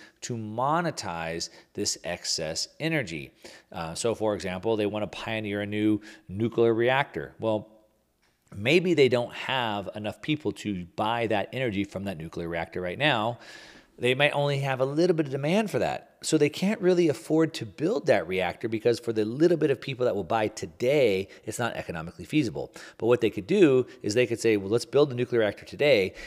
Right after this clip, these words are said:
and twenty percent of that energy will go to, to people, to, to use, to businesses, whatever. But eighty percent,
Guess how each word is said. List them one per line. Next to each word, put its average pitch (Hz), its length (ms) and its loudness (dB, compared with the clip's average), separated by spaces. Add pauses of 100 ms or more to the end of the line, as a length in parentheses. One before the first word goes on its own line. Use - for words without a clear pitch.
(180)
and 95 400 0 (220)
twenty 233 340 2
percent - 300 -2
of - 20 2
that 131 140 6
energy 107 200 -2
will 98 120 0
go 98 120 2
to, 92 300 -2
to - 80 -14
people, 67 540 -6
to, 82 160 -4
to 73 120 -12
use, 87 300 -6
to - 80 -12
businesses, 80 500 -8
whatever. 76 400 -8 (260)
But - 200 -6
eighty 226 300 4
percent, 202 580 0